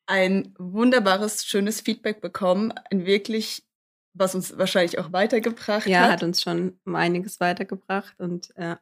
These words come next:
Speaker 2: einige Projekte ermöglicht und eröffnet. Aber dazu kommen wir dann noch.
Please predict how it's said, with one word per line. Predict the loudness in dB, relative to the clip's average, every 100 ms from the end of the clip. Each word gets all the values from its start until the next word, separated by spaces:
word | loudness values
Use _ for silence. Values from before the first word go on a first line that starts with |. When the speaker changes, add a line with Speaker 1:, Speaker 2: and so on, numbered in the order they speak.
| -2
Speaker 2:
einige | 0 2 2 0
Projekte | 0 2 2 0 -2
ermöglicht | 2 4 4 2 -2
und | -2
eröffnet. | 0 2 0 2 0 -2 -6 -20 _ _ _ _
Aber | 2 6 6 4 -2 _ _ _ _
dazu | -2 0
kommen | 2 2 4
wir | 2
dann | 2 0
noch. | -2